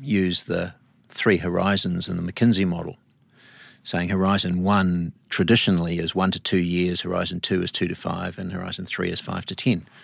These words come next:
Well, in an iwi context, our horizon three must be fifty to a hundred years. Horizon two must be twenty to fifty, and horizon one, you know, one to twenty. So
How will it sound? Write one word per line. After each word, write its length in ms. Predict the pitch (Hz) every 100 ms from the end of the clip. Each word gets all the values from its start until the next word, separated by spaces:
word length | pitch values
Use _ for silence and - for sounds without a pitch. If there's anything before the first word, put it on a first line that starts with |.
| - - -
Well, 360 | 98 95 95 _ _ _ _ -
in 100 | 107
an 100 | 95
iwi 340 | - 131 135 117
context, 800 | - 95 - 87 - - - - _ _ _ _ _ -
our 160 | 110 107
horizon 460 | 117 107 98 98
three 260 | - 95 92
must 240 | 95 -
be 80 | 95
fifty 460 | - - 120 - 101
to 160 | 101
a 40 | 92
hundred 420 | 104 104 95 87
years. 460 | 87 85 - - - _ _ _ _ _ _ -
Horizon 440 | 101 98 92 92
two 200 | - 95
must 200 | 92 -
be 100 | 87
twenty 320 | - 107 92
to 80 | 87
fifty, 480 | - 90 - 92 92
and 100 | 90
horizon 320 | 92 90 90
one, 300 | 90 90 90 -
you 120 | 95
know, 100 | 92
one 200 | 92 92
to 60 | -
twenty. 320 | - 120 76 - - -
So 420 | - 107 107 101